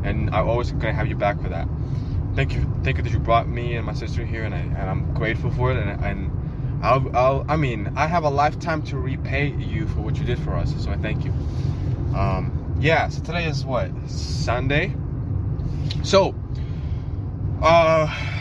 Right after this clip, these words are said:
I'm a member of a Slavic Christian Center, and I go to Slavic Christian Center,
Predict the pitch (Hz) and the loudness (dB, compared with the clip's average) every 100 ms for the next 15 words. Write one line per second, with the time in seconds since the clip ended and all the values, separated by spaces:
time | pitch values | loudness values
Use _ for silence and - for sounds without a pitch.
0 | - - - - 156 180 175 160 160 160 | -6 -6 -6 -4 -2 -2 0 0 0 2
1 | 180 185 135 139 135 127 - 131 123 123 | 2 2 2 2 2 0 -4 -2 -2 -2
2 | - 110 120 123 - 120 - 110 123 190 | -2 0 0 0 -4 -4 -2 0 0 -2
3 | - - - - - - - - - - | -4 -4 -4 -4 -4 -2 -2 -2 -2 -2
4 | - - - - - - - - - - | -2 0 0 0 0 -2 -2 -2 -2 0
5 | - - 143 147 139 139 131 156 202 - | 0 2 4 4 2 0 2 2 2 -2
6 | - 139 135 127 123 117 123 110 107 | 0 0 0 -4 -6 -6 -4 -4 -4